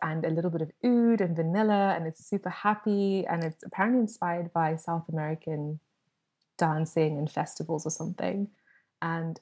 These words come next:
I love that. And then there's another house that I want to discover, but you kind of just have to sniff around and figure it out, because it's like, is this just, like, a cheapy store brand, or is this actually a more established brand or a brand that's actually building up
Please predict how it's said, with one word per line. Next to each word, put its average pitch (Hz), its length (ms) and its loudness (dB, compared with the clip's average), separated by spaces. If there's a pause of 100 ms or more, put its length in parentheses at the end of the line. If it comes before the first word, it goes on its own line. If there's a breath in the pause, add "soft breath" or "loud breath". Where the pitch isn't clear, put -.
I 175 100 0
love 180 240 0
that. - 340 0 (560)
And 196 140 4
then 196 120 6
there's 190 200 4 (240)
another 185 320 2
house 190 280 -6
that 180 100 -2
I - 20 0
want 175 180 -2
to 190 60 -6
discover, 175 640 0
but 165 160 -4
you 190 60 0
kind 226 280 4
of 233 140 4
just 208 240 -4
have 196 140 -6
to 202 100 2
sniff - 340 -4
around 170 400 4
and 165 180 -2
figure 170 280 0
it 160 40 0
out, 160 380 0
because 185 320 -2
it's 170 100 -6
like, 185 220 -2 (320 soft breath)
is 339 220 -2
this 254 400 0 (420)
just, 214 220 -2
like, 196 300 -4 (180)
a 190 80 4
cheapy 208 600 0
store 196 840 0
brand, 294 440 2
or 247 80 4
is 233 80 -2
this 233 160 -2
actually 208 640 -2 (140)
a 180 140 2
more 175 540 2 (240)
established 175 640 -2
brand 165 360 0
or 160 60 0
a 160 60 -2
brand 165 340 0
that's - 200 -8
actually 165 300 -2
building 160 380 -2
up 160 120 -16